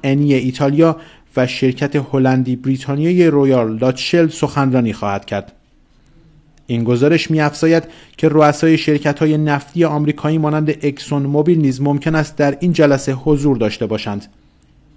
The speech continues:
همهٔ شرکت‌های نامبرده جزو هفت شرکتی هستند که پیشتر وزارت نفت ایران به طور رسمی برای بازگشت به ایران دعوت کرده بود. خبرگزاری مهر نیز دوم بهمن ماه با اشاره به همراهی زنگنه با روحانی در اجلاس داووس گزارش داد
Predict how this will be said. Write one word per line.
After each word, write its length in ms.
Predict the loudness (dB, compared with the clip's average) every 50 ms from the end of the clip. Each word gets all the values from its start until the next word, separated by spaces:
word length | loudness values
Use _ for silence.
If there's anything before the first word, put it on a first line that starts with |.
| _ _ _ _ _ _ _ _ _ -6
همهٔ 340 | -2 0 2 2 2 2 0
شرکت‌های 600 | -2 -2 -4 -4 -2 -2 -4 -2 -2 -2 -2 -2
نامبرده 500 | 0 0 0 0 2 2 2 2 2 0 -2 -6 -20 -20 -20 _ _
جزو 300 | 0 2 2 2 2 0
هفت 340 | -2 0 0 0 0 -2 -4
شرکتی 520 | -4 -2 -2 -2 0 0 -2 0 0 -2
هستند 460 | -2 -2 -2 -2 -2 -2 -2 -2 -4 -6 -12 -20 -20 -20 _ -10
که 120 | -8 -8
پیشتر 480 | -8 -6 -8 -8 -4 0 2 2 2 4
وزارت 380 | 2 2 2 4 2 2 2 0
نفت 400 | -2 0 0 0 -2 -2 0 2
ایران 320 | 2 4 4 2 2 2
به 60 | 0
طور 260 | 0 0 0 0 0 0
رسمی 480 | 0 0 0 0 0 -2 -2 -2 0
برای 280 | 2 2 2 2 2 2
بازگشت 540 | 2 0 0 0 0 0 0 0 0 0 0
به 60 | 0
ایران 260 | 0 2 0 0 0
دعوت 400 | 2 2 2 2 2 0 -2 -2
کرده 300 | -2 -4 -4 -2 -2 -4
بود. 200 | -6 -6 -8 -12 -14 -20 -20 _ -20 -20 -20 _ _ -20 -20 -20 _ _ -20 -20 -20 -20 -20 -20 -20 -20 -12
خبرگزاری 720 | -8 -4 -4 -2 -2 -2 -4 -4 -2 -2 -2 -2 -2 0
مهر 360 | 0 2 2 2 2 2 2
نیز 220 | 2 0 0 0 -4 -12 -20 -20 -20 -8 0 4
دوم 400 | 4 4 4 4 2 2 2 2
بهمن 460 | 2 2 2 2 0 0 0 2 2
ماه 200 | 2 2 2 4
با 120 | 4 4
اشاره 320 | 4 4 2 2 2 4 4
به 100 | 2 0
همراهی 580 | -2 -2 -2 0 2 0 0 0 2 0 0
زنگنه 480 | 2 2 2 2 2 2 2 2 2 2
با 160 | 2 2 2
روحانی 440 | 2 2 2 0 0 0 -2 -2 0
در 200 | 2 0 0 0 0
اجلاس 340 | -2 -2 0 -2 -2 -2
داووس 500 | -2 0 2 2 4 4 4 2 0 0
گزارش 460 | 0 0 2 4 4 4 4 2 2 2
داد 240 | 0 0 0 -2